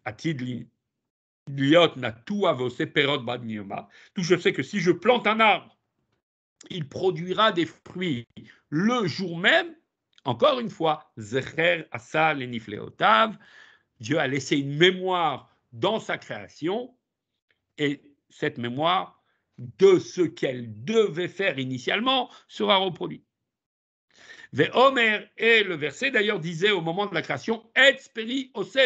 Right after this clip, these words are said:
peri lemino. Je veux un arbre fruitier qui est capable de produire des fruits selon son espèce. Mais la Mède, ça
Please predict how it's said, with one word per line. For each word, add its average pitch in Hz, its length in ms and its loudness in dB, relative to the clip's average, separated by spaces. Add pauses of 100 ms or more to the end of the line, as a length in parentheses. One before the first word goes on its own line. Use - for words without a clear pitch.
(140)
peri 233 300 -10
lemino. 226 520 -10 (360)
Je 143 180 -2
veux 208 640 2
un 214 240 -4
arbre 208 340 -2
fruitier 226 480 -4
qui - 140 -10
est 185 160 -8
capable 196 580 0 (240)
de 185 100 -2
produire 185 520 -2
des 180 160 -2
fruits 247 500 -2 (400)
selon 214 640 -2
son 247 260 -4
espèce. - 600 0 (380)
Mais - 80 -12
la 151 120 0
Mède, 240 280 2 (1080)
ça - 100 -20